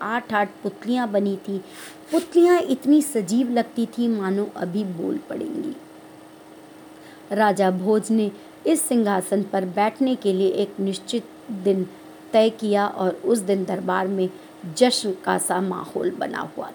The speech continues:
था। राजा भोज जैसे ही सिंहासन पर बैठने के लिए आगे बढ़े, तभी सिंहासन में जड़ी सभी बत्तीस पुतलियां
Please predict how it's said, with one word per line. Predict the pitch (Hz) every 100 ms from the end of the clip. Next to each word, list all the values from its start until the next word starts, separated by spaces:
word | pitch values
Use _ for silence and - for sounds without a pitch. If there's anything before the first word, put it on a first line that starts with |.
| -
था। | - - - - - -
राजा | 208 196 190 185
भोज | 170 196 202 -
जैसे | 220 214 285
ही | 302 302
सिंहासन | - 220 202 190 185 202
पर | 202 202
बैठने | 190 185 185 254 247
के | 240
लिए | 202 185 -
आगे | 196 202 214
बढ़े, | 185 185 180 185 - - - -
तभी | 277 254 294
सिंहासन | - 202 190 190 185 214
में | 196 190
जड़ी | 185 190 190
सभी | 185 - 226 285
बत्तीस | 208 190 - 214 -
पुतलियां | 202 - 214 202 180